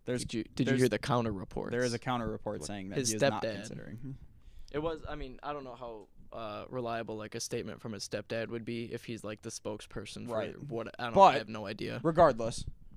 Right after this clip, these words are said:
Speaker 1: if you were Zion and you knew that you were most likely being drafted by the New Orleans Pelicans,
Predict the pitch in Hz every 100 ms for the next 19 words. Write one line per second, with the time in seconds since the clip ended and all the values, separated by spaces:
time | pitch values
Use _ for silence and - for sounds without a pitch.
0 | - 143 147 165 180 147 117 107 101 113
1 | - - - - - - 120 127 131 147
2 | 131 123 - - - 107 120 117 117 127
3 | 131 127 120 113 113 - 127 135 135 127
4 | 110 101 104 - - 98 104 117 113 107
5 | 113 107 76 - 87